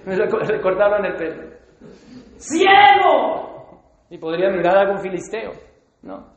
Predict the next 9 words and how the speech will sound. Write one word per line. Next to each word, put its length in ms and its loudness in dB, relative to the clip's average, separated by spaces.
Porque 220 -4
también 360 -4
las 180 0
mujeres 680 -6
tienen 320 -6
algunos 480 -6
filisteos 520 -4
por 160 -6
ahí. 240 -4